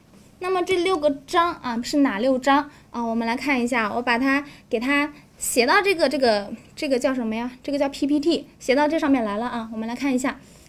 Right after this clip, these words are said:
首先它新增的两章啊，都是围绕着文化进行展开的，一个是关于文化和行为的辨析，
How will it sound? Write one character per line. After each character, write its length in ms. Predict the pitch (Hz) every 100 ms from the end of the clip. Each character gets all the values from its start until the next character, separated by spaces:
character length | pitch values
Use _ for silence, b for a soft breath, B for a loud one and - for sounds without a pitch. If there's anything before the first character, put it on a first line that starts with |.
| B
首 240 | - 269
先 320 | 285 392 403 415 B B
它 240 | 339 359
新 340 | 349 381 381 381
增 260 | 403 392
的 160 | 349 226
两 380 | 233 208 190 -
章 180 | 320 320
啊， 180 | 233 226
都 160 | 294
是 200 | 302 320
围 240 | 240 208 220
绕 180 | 277 277
着 180 | 240
文 280 | 208 208 220
化 260 | 247 339 233
进 160 | 262
行 140 | 254 247
展 160 | 226
开 200 | 214 254
的， 200 | 254 226 - B B B - - -
一 180 | 247
个 180 | 294 370
是 400 | 349 - 349 233 - B B
关 320 | 320 320 320
于 100 | 302
文 480 | 294 240 226 233 254
化 300 | 269 359 254
和 340 | 185 - 240 240
行 500 | - - 214 226 285
为 160 | 277
的 280 | 214 220 - -
辨 260 | 302 247
析， 320 | 240 - 349